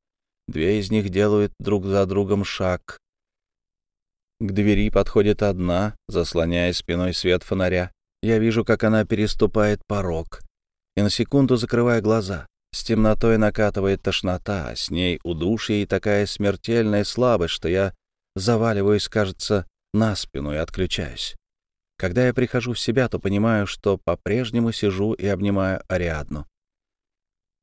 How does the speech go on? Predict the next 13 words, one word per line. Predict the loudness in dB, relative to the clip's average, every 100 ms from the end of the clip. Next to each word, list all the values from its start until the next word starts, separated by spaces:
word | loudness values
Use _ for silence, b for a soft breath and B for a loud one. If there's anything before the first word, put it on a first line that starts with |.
| _
Какой-то | -10 -4 -2 0 0 -2 -6 _ -4
из | -2 2
мебельных | 4 4 4 4 0 -2
призраков | 0 0 0 -2 -2 -4 -2
поддерживает | -2 2 2 2 2 0
меня | 2 2 0
со | -2
спины. | -8 -4 -2 -2 -4 -12 _ _ _ -6
Я | 0 2 2
щурюсь | 0 2 2 2 0
на | 0
дверной | 2 2 2 2
проем. | 2 2 4 4 2